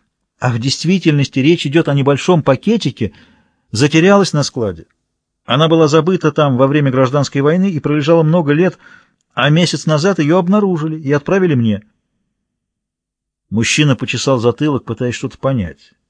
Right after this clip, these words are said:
"Скажите же мне, если не сочтете этот вопрос бестактностью с моей стороны, что было в пакете?" "Ну, эту информацию я предпочел бы пока не разглашать.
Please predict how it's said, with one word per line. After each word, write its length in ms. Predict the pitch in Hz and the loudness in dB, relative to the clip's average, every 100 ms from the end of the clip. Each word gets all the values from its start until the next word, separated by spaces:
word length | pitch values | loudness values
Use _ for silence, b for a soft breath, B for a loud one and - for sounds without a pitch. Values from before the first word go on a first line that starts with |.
| _ _ _ _ _ _ B B B B B | _ _ _ _ _ _ B B B B B
"Скажите 520 | - 185 202 196 147 | -2 2 2 0 -2
же 140 | 113 | -2
мне, 200 | 104 92 | -2 -2
если 300 | 80 107 113 | -4 -6 -2
не 120 | 135 139 | 0 2
сочтете 500 | 165 - 156 123 110 | 0 0 0 -2 -6
этот 160 | 107 | -6
вопрос 280 | 131 143 117 | -6 -2 -4
бестактностью 760 | 98 127 - 220 220 127 - 107 | -2 -6 -2 -2 -2 -8 -8 -8
с 80 | - | -4
моей 160 | 139 | -2
стороны, 360 | 110 127 127 110 | -4 -4 -2 -2
что 400 | - - 233 226 | -6 -2 2 4
было 260 | 165 135 | 2 0
в 80 | 107 | -4
пакете?" 520 | - 156 120 95 - _ _ _ _ _ _ _ _ _ _ _ _ _ _ | -6 -8 -8 -12 -14 _ _ _ _ _ _ _ _ _ _ _ _ _ _
"Ну, 760 | 101 98 98 110 127 180 190 170 | -10 -6 -2 -2 0 -2 -4 -4
эту 280 | 143 143 170 | -6 -4 -4
информацию 720 | 147 160 156 156 - 160 147 | -2 -2 -2 -4 -4 -4 -2
я 140 | 139 | -4
предпочел 500 | 139 143 - 143 143 | -4 -6 -6 -2 -2
бы 100 | 131 | -4
пока 320 | 127 127 - 120 | -4 -6 -2 -2
не 100 | 123 | 0
разглашать. 760 | 120 120 131 - 85 - - | -2 -4 -4 -6 -14 -14 -20